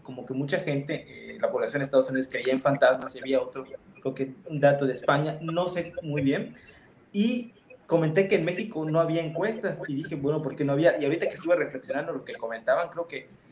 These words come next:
eh, hacer una encuesta aquí en México creo que es absurdo, ¿no? Es el folclore mexicano, el folclore de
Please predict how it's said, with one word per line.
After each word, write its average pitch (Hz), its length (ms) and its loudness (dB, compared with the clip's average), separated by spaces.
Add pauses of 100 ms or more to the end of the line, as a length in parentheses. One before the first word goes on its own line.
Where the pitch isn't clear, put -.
(300)
eh, 139 200 4
hacer - 240 -2
una 180 120 0
encuesta - 540 2
aquí - 240 -6
en 135 120 0
México 135 380 -2
creo 139 140 -6
que 135 100 -6
es 127 80 -8
absurdo, 135 520 -6
¿no? 131 280 -2
Es - 320 -6
el - 180 -6
folclore 165 540 8
mexicano, 139 640 0 (220)
el - 60 -20
folclore 143 420 0
de - 160 -6